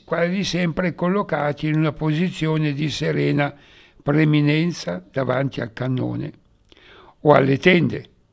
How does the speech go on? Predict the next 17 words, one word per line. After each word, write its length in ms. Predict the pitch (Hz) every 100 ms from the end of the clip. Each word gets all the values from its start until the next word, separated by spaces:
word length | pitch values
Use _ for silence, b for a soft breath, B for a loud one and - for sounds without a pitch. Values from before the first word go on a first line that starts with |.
| _ _ -
mentre 360 | 131 143 139 143
vuole 340 | 131 156 151
i 60 | 127
subalterni 840 | 131 135 160 175 160 180 196 156
sottomessi 920 | 110 135 131 143 139 165 156 - -
e 40 |
impacciati 960 | - - 160 175 - 135 131 - 190 196 B B B B
davanti 520 | - 117 151 139 -
al 100 | 151
fotografo 720 | - 170 156 123 135 - 139
regimentale. 920 | 131 127 104 120 127 123 - 110 - - _ _ _ _ _ _ _ b b b b b
Qualche 300 | - 135 156
volta 500 | 156 165 170 - 185
la 160 | 175 139
rigidità 800 | 147 120 135 147 139 - 147 -
si 200 | - 143
dissolve. 800 | 139 120 - - - 107 143